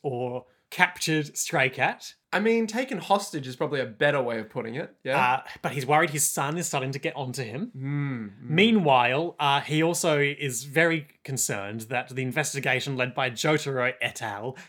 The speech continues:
Speaker 1: is closing in.
Speaker 2: <laughs> Yep.
Speaker 1: What do you think will happen next time on JoJo's Bizarre Adventure Part Four, Diamond is Unbreakable, in the episode entitled July fifteenth, parentheses, Thursday, end parentheses,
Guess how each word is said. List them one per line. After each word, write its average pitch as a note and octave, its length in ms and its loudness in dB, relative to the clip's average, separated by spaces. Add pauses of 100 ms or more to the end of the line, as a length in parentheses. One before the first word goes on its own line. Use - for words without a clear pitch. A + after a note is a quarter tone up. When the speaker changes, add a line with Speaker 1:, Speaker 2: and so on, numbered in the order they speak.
Speaker 1:
is D3+ 120 -4
closing D3+ 460 2
in. C3 340 4 (120)
Speaker 2:
<laughs> - 100 -20
Yep. C#3+ 320 0 (380)
Speaker 1:
What A3 240 0
do G3+ 100 0
you G3+ 80 2
think F#3 200 -2
will D3+ 80 -2
happen D#3 500 2
next G#3+ 360 0
time C3+ 420 2
on C#3 140 0
JoJo's G3 440 6
Bizarre C3+ 220 6
Adventure A#2+ 280 -2
Part E3 300 2
Four, D3+ 160 2
Diamond E3+ 380 4
is D3 80 0
Unbreakable, C3+ 680 2
in C#3+ 160 -4
the C#3 80 2
episode D#3 480 2
entitled C#3+ 760 0 (220)
July D#3 400 6
fifteenth, D3 800 -2 (100)
parentheses, B2 840 -8 (240)
Thursday, A#2+ 800 -4 (240)
end A2+ 220 -2
parentheses, A2 800 -12